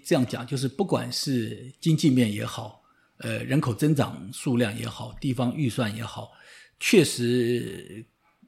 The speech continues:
相较于三十年前，那当然是不可同日而语了。呃，不过我个人是认为，呃，很多东西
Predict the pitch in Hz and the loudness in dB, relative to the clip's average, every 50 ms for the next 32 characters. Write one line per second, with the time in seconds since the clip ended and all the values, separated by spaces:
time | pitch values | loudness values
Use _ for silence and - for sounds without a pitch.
0 | _ _ _ _ _ - - - - 180 180 185 170 - 196 139 107 110 117 113 | _ _ _ _ _ -10 0 4 4 6 6 6 6 6 6 6 6 2 -4 -4
1 | - 147 143 - - 117 113 113 117 - - 110 113 123 117 107 - 139 135 117 | -2 -2 -2 0 0 -2 0 0 -2 -2 -4 -4 -4 -4 -4 -4 -2 0 0 0
2 | 110 110 - - 117 - 135 - - 113 110 - 117 117 127 127 110 120 113 110 | 0 -2 -6 -8 -8 -6 -6 -4 -4 -6 -4 -2 0 2 2 2 2 0 -6 -10
3 | 107 107 104 95 - - - _ - - - - - - - - - - _ _ | -10 -12 -14 -16 -16 -18 -20 _ -20 -20 -20 -20 -20 -20 -20 -20 -20 -20 _ _
4 | _ - 135 123 117 113 110 107 107 107 104 123 131 - - - _ 185 175 254 | _ -4 -2 -2 -2 -2 -4 -4 -6 -8 -8 -8 -10 -12 -12 -4 _ 4 6 8
5 | 214 143 117 107 - 240 214 131 117 113 - 131 131 143 139 117 104 104 82 85 | 8 8 4 2 4 4 4 4 4 0 -2 -2 0 2 2 2 0 -4 -8 -12
6 | 92 113 117 - _ _ _ _ _ _ _ _ _ - _ _ - - - - | -14 -14 -16 -18 _ _ _ _ _ _ _ _ _ -20 _ _ -18 -16 -14 -8
7 | - - 123 127 196 233 208 180 175 - 151 147 139 - | -4 -2 2 4 6 6 6 4 2 2 -2 -2 -2 -4